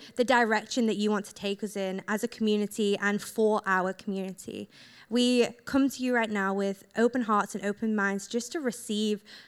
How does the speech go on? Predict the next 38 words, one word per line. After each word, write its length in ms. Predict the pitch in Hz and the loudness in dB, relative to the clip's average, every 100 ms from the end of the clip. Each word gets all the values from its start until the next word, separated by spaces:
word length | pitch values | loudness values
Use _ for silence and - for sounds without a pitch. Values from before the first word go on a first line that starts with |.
| _ | _
what 200 | 220 202 | -2 0
you're 140 | 208 226 | 0 -2
teaching 460 | - 214 - 202 | -4 -10 -8 -8
us 260 | 190 185 - - | -6 -8 -10 0
and 160 | 220 | 2
more 280 | 214 202 208 | 2 2 0
of 120 | 202 | -2
you 160 | 190 190 | -6 -8
this 220 | 202 - | -10 -10
morning. 360 | 190 185 202 202 _ _ _ _ - | -10 -10 -12 -14 _ _ _ _ -8
Amen. 380 | 214 190 185 180 - _ - - - - - - _ - - - _ _ - - 269 | -2 0 0 -2 -8 _ -20 -20 -20 -20 -20 -20 _ -20 -20 -20 _ _ -10 -4 4
Amazing. 400 | 302 320 247 233 | 6 6 6 4
So 220 | 330 302 | 8 8
we 160 | 330 349 | 10 10
are 120 | 320 | 8
gonna 200 | 339 330 | 6 4
be 300 | 240 220 240 - - - - - - - | 4 2 0 -4 -10 -14 -20 -20 -20 -8
chatting 480 | - 330 277 214 226 | 4 8 8 6 2
about 420 | 220 226 214 196 | 4 6 6 4
this 300 | 247 233 - - | 2 2 -2 -12
passage 640 | - 226 202 208 214 233 - 220 | 0 0 0 -4 -2 -2 0 6
and 320 | 226 226 233 - - | 6 6 2 -6 -2
all 260 | 294 339 | 4 4
about 360 | 330 214 202 196 | 6 6 4 4
how, 360 | 240 214 214 208 - - _ | 4 4 4 0 -10 -20 _
um, 460 | 226 220 208 202 - | 2 4 4 0 -6
Jesus 360 | - 269 277 262 | -2 0 2 -2
says, 520 | - 208 202 196 190 - _ | 0 0 2 -2 -6 -16 _
"If 100 | 220 - | -16 0
anyone 360 | 262 320 330 285 | 2 4 2 2
thirsts, 380 | 214 208 202 | 0 0 -2
let 120 | 240 233 | -2 0
him 140 | 254 | 0
come 220 | 262 277 | 2 2
to 100 | 269 | 2
me 140 | 262 247 | 2 4
and 120 | 226 | 2
drink. 360 | 202 190 190 | 0 -4 -6